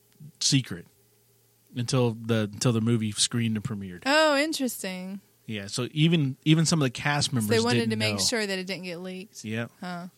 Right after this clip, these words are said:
Speaker 1: So there's even that kind of stuff.
Speaker 2: Yeah.
Speaker 1: So, and that was back then. Imagine if they tried to do something like that today. It'd be leaked on the internet in thirty minutes.
Speaker 2: True.
Speaker 1: So,
Speaker 2: Yeah.
Speaker 1: but I don't know. I mean, what about books?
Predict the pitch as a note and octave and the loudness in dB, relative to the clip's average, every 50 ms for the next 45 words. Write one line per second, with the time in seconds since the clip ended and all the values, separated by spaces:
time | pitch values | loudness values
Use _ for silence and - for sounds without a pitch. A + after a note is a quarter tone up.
0 | _ _ _ _ _ _ _ _ - - A#2 A2+ A2 B2 C#3 D3+ A3 A#3+ F#3 A#2+ | _ _ _ _ _ _ _ _ -10 -6 -6 -4 -2 0 0 0 0 0 0 -2
1 | A2 G#2 G2+ - - F#2+ F2+ - - - - - F#2+ F3+ F#3 F#3 - - F#3 F#2 | -4 -6 -8 -10 -14 -18 -18 -14 -14 -12 -12 -12 -12 -12 -12 -12 -12 -12 -12 -12
2 | F2+ F2+ - - _ _ _ _ _ _ _ _ _ _ _ _ _ _ _ _ | -12 -14 -16 -18 _ _ _ _ _ _ _ _ _ _ _ _ _ _ _ _
3 | _ _ _ _ _ _ _ _ _ _ _ _ _ _ _ _ _ _ _ _ | _ _ _ _ _ _ _ _ _ _ _ _ _ _ _ _ _ _ _ _
4 | _ _ _ _ _ - C3+ C#3 E3 A#3+ A#3+ D#3 B2 A#2+ A#2+ G#2+ G2+ G2 G2+ C3+ | _ _ _ _ _ 0 4 4 6 6 6 4 4 4 2 0 -2 -2 0 0
5 | D#3+ E3 B2+ G#2+ B2 C#3+ F3 F3+ F3 C#3+ D3 B2 - D3 C#3 B2+ B2 B2+ - C#3+ | 2 2 2 0 -2 -4 -2 -2 -2 0 0 -2 -2 -2 -2 -2 -2 -2 -2 -4
6 | A#2 G#2+ G2+ G#2 G#2 G2 - - B2+ A#2 A2+ G#2+ B2+ D3 A2 F2+ F#2+ G#2 F2 - | -4 -6 -8 -8 -8 -8 -6 -4 -2 -2 -2 0 0 0 0 0 -2 -6 -6 -6
7 | G2+ G2 G2+ G#2 G#2 G#2 G#2 G#2+ A2 A#2 G#2+ F#2+ F2+ - - - - A2 A#2+ C3+ | -6 -4 -4 -2 -2 -2 -2 -2 -4 -4 -8 -10 -10 -14 -12 -6 -2 0 0 2
8 | C3 B2 C3 D3+ E3 - - - - - - - _ _ _ _ _ _ _ _ | 2 2 2 2 2 0 -6 -8 -10 -10 -10 -12 _ _ _ _ _ _ _ _
9 | _ _ - - - G#3 G3 F#3+ G3 G3 - _ - - - F#3+ F#3 F#3+ F#3 F3+ | _ _ -8 -6 -4 -4 -4 -6 -8 -10 -14 _ -12 -10 -10 -10 -10 -10 -10 -10
10 | F3 - G#3 G#3 G#3 - _ _ _ _ _ _ _ _ _ _ _ _ _ _ | -10 -12 -12 -12 -12 -16 _ _ _ _ _ _ _ _ _ _ _ _ _ _
11 | _ _ _ _ _ _ _ _ _ _ _ _ _ _ _ _ _ _ _ _ | _ _ _ _ _ _ _ _ _ _ _ _ _ _ _ _ _ _ _ _
12 | _ _ _ _ _ _ _ _ _ - - A#3 B3+ C4 B3 B3 B3 A3 C3+ A2+ | _ _ _ _ _ _ _ _ _ 6 6 6 6 6 0 0 2 2 2 2
13 | C#3+ E3+ F#3+ F#3+ D#3+ D3+ G3 A#3 G#3 B3 G3 D3 C3+ - G3+ B2 G#2 F#2+ - - | 2 2 2 2 2 2 2 4 4 4 2 2 2 2 2 2 2 0 -4 -4
14 | - | -4